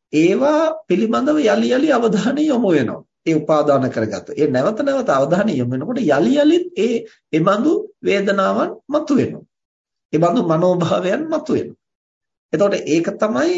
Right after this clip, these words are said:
අ, අපි ගොඩක් වෙලාවට, අ, නොදැනුවත්ව කරන්නේ. ඊට පස්සේ ද්වේෂය ඇති වුනහම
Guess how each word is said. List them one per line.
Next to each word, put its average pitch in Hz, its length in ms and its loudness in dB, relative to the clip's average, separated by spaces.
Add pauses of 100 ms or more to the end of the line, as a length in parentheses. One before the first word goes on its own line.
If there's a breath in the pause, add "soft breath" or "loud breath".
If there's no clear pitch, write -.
(160)
අ, 170 140 -4 (560)
අපි 160 220 -6
ගොඩක් 170 380 0
වෙලාවට, 220 580 -2 (360)
අ, - 120 -6 (100)
නොදැනුවත්ව 202 800 0
කරන්නේ. 196 360 0
ඊට 127 120 -4
පස්සේ 147 260 -4
ද්වේෂය 170 480 2
ඇති 175 300 -4
වුනහම 196 360 0